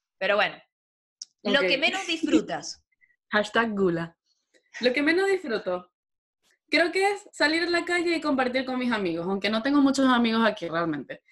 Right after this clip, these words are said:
Speaker 2: Pero
Speaker 1: Pero lo
Speaker 2: tengo
Speaker 1: que menos
Speaker 2: unos
Speaker 1: disfrutas de la cuarentena en pareja.
Speaker 2: Ah, bueno, exacto, tener el espacio,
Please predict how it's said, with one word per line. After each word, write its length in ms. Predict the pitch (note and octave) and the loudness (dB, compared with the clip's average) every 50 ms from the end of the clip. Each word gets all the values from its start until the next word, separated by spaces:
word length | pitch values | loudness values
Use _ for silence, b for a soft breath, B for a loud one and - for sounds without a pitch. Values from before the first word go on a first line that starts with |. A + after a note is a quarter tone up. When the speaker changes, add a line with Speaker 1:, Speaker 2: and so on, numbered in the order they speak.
| b b b b | b b b b
Speaker 2:
Pero 140 | B3 B3+ | 2 2
Speaker 1:
Pero 20 | B3 | 2
lo 60 | A#3+ | 2
Speaker 2:
tengo 180 | B3 C4 C#4 D4+ | 0 0 0 0
Speaker 1:
que 60 | D#4 | 2
menos 180 | D4+ D#4 D#4+ | 4 4 4
Speaker 2:
unos 100 | D#4 D4 | 4 2
Speaker 1:
disfrutas 400 | C#4 - D4 D#4+ E4 D#4+ D#4 D#4 | 0 -4 -4 -4 0 2 2 2
de 80 | D#4+ C#4 | 2 2
la 180 | C4 B3 A#3 - | 2 0 0 0
cuarentena 720 | - A#3 A3+ A3+ A3+ A3+ A3 A3 G#3+ - B3 C4 C4+ C#4+ | 0 0 0 2 0 -2 -4 -6 -2 0 0 2 2 0
en 160 | D4 C#4+ C4+ - | -2 -2 0 0
pareja. 600 | A#3+ A3 A3 A#3 A3 A3 - F3 D3+ - - _ _ _ _ _ _ _ _ _ _ _ _ _ _ _ _ _ _ _ _ _ _ _ _ _ _ _ _ _ _ - | 2 2 2 2 0 -4 -8 -12 -14 -14 -14 _ _ _ _ _ _ _ _ _ _ _ _ _ _ _ _ _ _ _ _ _ _ _ _ _ _ _ _ _ _ 0
Speaker 2:
Ah, 460 | A#3 C#4 F4+ F#4 C4+ G3+ F3+ F3+ F3+ | 2 2 4 2 2 0 0 -2 -2
bueno, 440 | G3 B3 D4+ D#4+ B3 G#3 G3 F#3 F#3 | -2 0 0 2 0 0 -2 0 0
exacto, 400 | B3 D#4+ D#4+ - G#4+ - - D#4+ | 0 0 0 0 -4 -4 -2 -2
tener 200 | C#4+ D#4+ D#4 E4 | 0 0 0 2
el 120 | F4+ F#4 F#4+ | 2 0 0
espacio, 640 | F#4 - - G#4+ D#4+ B3 - B3+ A#3+ C4 C#4+ D4 | -2 -4 -4 -4 -4 -2 0 0 0 0 -2 -6